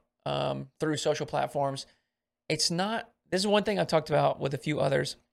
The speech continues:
It's just a challenge in the online digital space that you don't face in the real world, where it's like, you don't have a lot of organic opportunities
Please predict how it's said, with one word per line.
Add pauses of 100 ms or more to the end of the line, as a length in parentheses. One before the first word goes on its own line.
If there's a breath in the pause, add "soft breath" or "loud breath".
(920 soft breath)
It's
just (140)
a
challenge (640)
in
the
online
digital
space
that
you
don't
face
in
the
real
world,
where
it's
like, (1040)
you
don't
have
a
lot
of
organic
opportunities